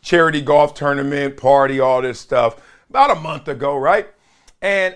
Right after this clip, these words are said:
I have not met Justin Herbert in real life, but I go to every single game, and that's my favorite player.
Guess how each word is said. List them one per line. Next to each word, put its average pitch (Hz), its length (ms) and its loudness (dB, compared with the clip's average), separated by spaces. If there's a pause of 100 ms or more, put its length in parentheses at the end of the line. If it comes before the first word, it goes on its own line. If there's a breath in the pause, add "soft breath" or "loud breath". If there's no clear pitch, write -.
I 214 160 4
have 202 240 -2
not 208 300 -2
met 185 180 -4
Justin 170 320 -6
Herbert 139 380 -2
in 123 180 -6
real 120 220 -4
life, 117 360 -2
but 156 120 -4
I 196 100 2
go 220 160 4
to 202 120 0
every 175 220 2
single 156 320 -10
game, 151 360 -2
and 135 100 -2
that's 139 160 0
my 143 140 0
favorite 123 420 -6
player. 127 260 -12